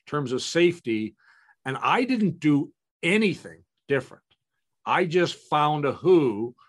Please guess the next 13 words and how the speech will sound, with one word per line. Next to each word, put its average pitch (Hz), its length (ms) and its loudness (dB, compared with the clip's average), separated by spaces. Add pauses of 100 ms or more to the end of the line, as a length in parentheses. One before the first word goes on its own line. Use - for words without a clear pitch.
(160)
who 139 120 -6
was 123 220 -2
great 160 500 0
at 151 200 0
implementing. 117 800 -8 (1300)
Many 175 400 0
of 196 80 6
the 170 60 2
concepts 170 760 -4
and 135 140 -6
the 127 80 -2
processes 156 840 -2
that 143 240 0